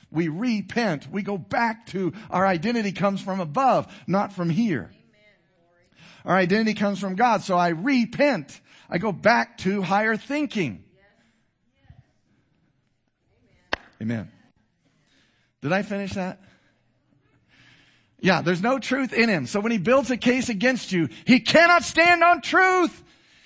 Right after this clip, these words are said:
He can use fact, and he can use the natural realm. In the natural realm, you did that. But he cannot fight the fight in spirit or in truth. That is where your Father fights and advocates for you in the court of law,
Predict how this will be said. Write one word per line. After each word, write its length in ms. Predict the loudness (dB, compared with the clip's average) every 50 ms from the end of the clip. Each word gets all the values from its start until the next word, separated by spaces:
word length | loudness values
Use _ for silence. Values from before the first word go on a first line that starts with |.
| _ _
He 140 | 2 2 2
can 340 | 4 4 6 6 6 4 4
use 240 | 4 2 2 0 0
fact, 500 | 2 4 6 6 6 4 2 -2 -10 -20 -20 -20 -6 0
and 140 | 2 4
he 80 | 4 4
can 160 | 4 2 4
use 260 | 4 4 2 2 0
the 100 | 0 0
natural 480 | 2 4 4 4 4 4 0 -4 -4 0
realm. 300 | 2 2 4 4 2 2
In 120 | 0 0
the 100 | 0 2
natural 500 | 2 4 4 4 4 2 0 -4 -4 -4
realm, 320 | 0 0 2 2 2 2 0
you 160 | 0 -2 -2
did 300 | -2 0 0 0 2 2
that. 260 | 2 2 2 0 -2 -10 -16 -4
But 100 | -2 0
he 60 | 0 0
cannot 640 | -2 -4 0 4 4 6 6 6 4 4 2 0
fight 360 | 0 4 4 4 4 2 0 -6 -14 -20 -16 -4
the 140 | -2 -2 -2
fight 540 | 0 0 2 4 4 4 4 2 -2 -2 -2
in 120 | -2 -2
spirit 520 | -2 -6 -4 0 2 4 4 4 2 2 -2 -10 _ _
or 160 | -2 -2 0
in 100 | -2 -2
truth. 500 | -4 -2 -2 -2 0 -2 -4 -8 -14 -20 _ _ _ _ _ _ _ _ _ _ _ _ _ -20 -20 _ 2
That 380 | 6 6 8 8 6 6 2
is 140 | 0 -2 -2
where 220 | -2 0 2 2
your 160 | 2 2 0 -2
Father 500 | 0 4 6 6 6 6 6 4 2 0
fights 540 | 0 0 4 4 6 6 4 2 0 0
and 180 | 0 0 0 2
advocates 720 | 2 2 2 2 2 -2 -4 -2 0 0 0 0 -2 -6
for 120 | -6 -6 -2
you 220 | -2 0 0 0
in 120 | -2 -4 -6
the 80 | -8
court 240 | -6 -6 -6 -4 -4
of 100 | -4 -4
law, 360 | -4 -4 -4 -4 -6 -8 -10